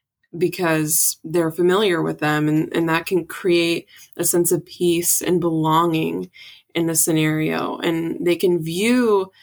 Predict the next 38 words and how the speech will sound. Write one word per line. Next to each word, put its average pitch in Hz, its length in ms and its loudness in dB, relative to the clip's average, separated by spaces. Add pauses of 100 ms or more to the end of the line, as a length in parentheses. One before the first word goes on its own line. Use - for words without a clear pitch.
(320)
the 170 200 0
energy, 190 580 2
they 175 140 2
can, 170 440 0
they 180 120 0
can 175 160 0
see 214 480 -2
the 185 160 -2
room 180 480 2 (100)
as 165 380 0
a 165 100 -6
feeling 175 380 0
of 160 160 -4
safety, 185 760 0
of 160 120 -4
light, 165 640 -2
invitingness. 165 1080 -4 (720)
Um, 160 420 -2
and 190 120 -2
another 214 360 2
person 202 360 0
who's 190 180 0
unfamiliar 180 760 0
in 156 100 0
the 160 80 -2
setting, 151 540 -4 (540)
maybe 180 240 4
they 185 120 2
don't 180 280 2
know 170 120 0
these 160 200 -2
people, 156 320 -6
maybe 170 260 2
they're 170 260 0
unfamiliar 170 640 -2
with 165 180 -6
the 180 80 -20
peop-, 180 220 -10